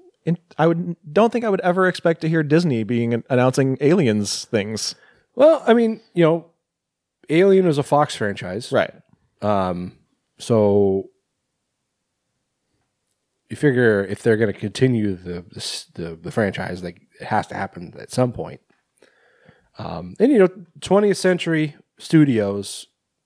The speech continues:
Speaker 2: formerly twentieth Century Fox, is all, you know, all, all their properties are still intact.
Speaker 1: Mm-hmm.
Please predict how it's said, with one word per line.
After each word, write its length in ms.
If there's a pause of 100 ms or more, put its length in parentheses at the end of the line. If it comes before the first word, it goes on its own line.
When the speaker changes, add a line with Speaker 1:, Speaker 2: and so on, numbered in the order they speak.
(460)
Speaker 2:
formerly 280
twentieth 280
Century 360
Fox, 520 (720)
is 160
all, 560 (680)
you 100
know, 80 (120)
all, 140
all 200
their 160
properties 500
are 60
still 260
intact. 560
Speaker 1:
Mm-hmm. 260